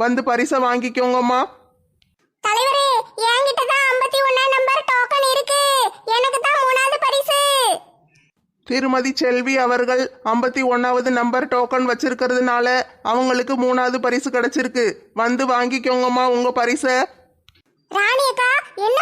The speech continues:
Speaker 2: வழியில உட்கார்ந்துகிட்டு இருக்கீங்க? பரிசு வாங்க போற இடத்துல குறுக்க குறுக்க உட்கார்ந்துகிட்டு இருக்காதீங்க. அங்கிட்டு தள்ளி போய் ஒரு ஓரமா உட்காருங்க. பரிசு கொடுங்க தலைவரே, சீக்கிரம் கொடுங்க.
Speaker 1: இந்தாம்மா, உனக்கு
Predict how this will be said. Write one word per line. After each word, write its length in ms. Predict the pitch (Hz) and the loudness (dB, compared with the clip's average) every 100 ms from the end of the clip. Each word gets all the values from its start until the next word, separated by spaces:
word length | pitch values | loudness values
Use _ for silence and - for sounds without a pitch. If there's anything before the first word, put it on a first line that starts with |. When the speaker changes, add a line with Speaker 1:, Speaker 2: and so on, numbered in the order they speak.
| 539 | 2
Speaker 2:
வழியில 340 | 427 571 605 605 | 0 2 0 0
உட்கார்ந்துகிட்டு 440 | - 539 480 523 | 0 0 0 -2
இருக்கீங்க? 300 | 523 523 494 571 523 381 - | -2 -2 0 0 0 -2 -4
பரிசு 300 | 453 466 571 539 | -2 0 0 0
வாங்க 180 | 571 523 539 | 0 0 0
போற 140 | 508 480 | 0 0
இடத்துல 260 | 480 - 554 587 | 0 0 -2 0
குறுக்க 200 | 523 539 494 | -2 -2 -2
குறுக்க 220 | 523 539 523 | -2 -2 -2
உட்கார்ந்துகிட்டு 440 | 523 523 523 508 | 0 0 0 -4
இருக்காதீங்க. 440 | 508 539 523 494 494 349 - 415 | -2 -2 0 -2 -2 -2 -4 -2
அங்கிட்டு 260 | 494 480 | -2 0
தள்ளி 260 | 480 466 539 554 | 0 0 0 0
போய் 140 | 571 | 0
ஒரு 100 | 539 494 | 0 0
ஓரமா 320 | 480 494 508 571 | 2 2 2 0
உட்காருங்க. 420 | 480 539 539 539 523 427 349 - _ _ _ _ _ _ _ | 0 0 0 0 2 0 -2 -12 _ _ _ _ _ _ _
பரிசு 340 | 466 523 622 605 | -2 0 0 0
கொடுங்க 220 | 605 571 587 | 0 0 0
தலைவரே, 380 | 554 554 554 554 571 659 | 0 0 0 0 0 -2
சீக்கிரம் 400 | 659 587 605 622 640 | 0 0 0 -2 -2
கொடுங்க. 240 | 571 587 587 554 440 - _ _ _ _ _ _ _ | -2 0 0 2 -2 -4 _ _ _ _ _ _ _
Speaker 1:
இந்தாம்மா, 500 | 233 233 262 254 247 254 - - 208 | -4 -2 0 2 0 0 -4 -6 -2
உனக்கு 320 | 226 240 285 | 0 -2 -4